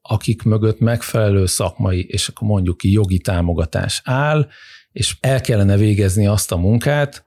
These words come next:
hogy a sikertelen ügyek, a sikertelen politikusok, önkormányzatok mögött milyen egyéb tényezők vannak, mert ez nem mindig az miatt bukik meg valaki, mert rossz a politikai ígérete, hanem azért, mert nem tudta azt megvalósítani,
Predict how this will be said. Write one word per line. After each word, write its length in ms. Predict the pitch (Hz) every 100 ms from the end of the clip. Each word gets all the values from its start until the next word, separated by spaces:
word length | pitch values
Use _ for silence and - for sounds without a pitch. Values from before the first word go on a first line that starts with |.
| _
hogy 160 | - 98
a 40 |
sikertelen 800 | - 139 127 107 - 98 85 -
ügyek, 480 | 113 120 127 127 -
a 120 | -
sikertelen 840 | - 117 117 98 92 98 90 87 -
politikusok, 640 | 131 110 95 107 95 90 107
önkormányzatok 840 | 104 101 98 92 90 92 87 -
mögött 540 | 95 113 135 135 -
milyen 400 | 117 120 107 101 -
egyéb 420 | 117 104 98 -
tényezők 520 | 107 95 92 85 85
vannak, 340 | 113 127 131
mert 140 | 120 117
ez 80 | 110
nem 200 | 117 110
mindig 360 | 101 95 95
az 200 | 95 95
miatt 280 | 92 90 85
bukik 300 | 87 - -
meg 200 | 101 101
valaki, 300 | 104 92 -
mert 160 | 90 92
rossz 200 | 87 -
a 40 |
politikai 640 | - 85 80 - 78 -
ígérete, 440 | 85 87 80 - 92
hanem 260 | 85 87
azért, 320 | 101 107 90
mert 160 | - 87
nem 180 | 98 87
tudta 380 | 98 87 - 85
azt 160 | -
megvalósítani, 880 | 101 98 95 90 87 95 - 98